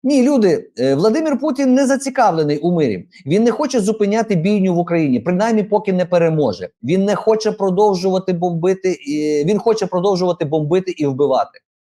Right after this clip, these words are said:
Він хоче продовжувати вбивати та калічити невирних, м, невинних мирних українських громадян, як минулої ночі в Харкові,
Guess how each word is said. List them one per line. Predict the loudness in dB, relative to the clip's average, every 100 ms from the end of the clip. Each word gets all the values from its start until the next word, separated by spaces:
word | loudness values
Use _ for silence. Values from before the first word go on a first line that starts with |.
| _ _ _ _
Він | -2 0
хоче | 0 -2 -2
продовжувати | 0 2 2 2 0 0 0
вбивати | 2 2 4 2 0
та | -4 -2
калічити | 0 0 -2 -2 0
невирних, | 2 2 2 2 -2 -2
м, | -2 -2 -2 -2
невинних | 0 2 2 0 -4
мирних | -2 0 0 -2 -4
українських | -4 -2 -2 -4 -2
громадян, | -2 0 0 0
як | -4 -2
минулої | -2 0 2
ночі | 0 -2 -4
в |
Харкові, | -2 -2 -2 -6